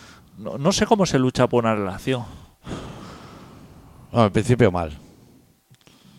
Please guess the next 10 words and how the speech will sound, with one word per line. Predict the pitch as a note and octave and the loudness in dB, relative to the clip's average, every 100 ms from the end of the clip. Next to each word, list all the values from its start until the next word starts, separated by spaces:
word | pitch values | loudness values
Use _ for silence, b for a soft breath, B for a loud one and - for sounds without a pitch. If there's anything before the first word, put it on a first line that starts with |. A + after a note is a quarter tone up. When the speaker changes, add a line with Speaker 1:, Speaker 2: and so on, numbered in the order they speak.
| - | 4
Speaker 1:
Claro, | G#3+ G3+ | 8 8
es | - | 6
que | D3 | 0
el | |
término | - F#3 B3 G#3 | 2 2 4 4
lucha, | E3 A3 - A#3 | 6 4 4 2
no | D3 F3 | 4 2
sé | C4+ | 2
si | - G3 | 2 4
está, | D3+ - D#3+ E3 D#3 C#3 | 4 6 6 8 10 8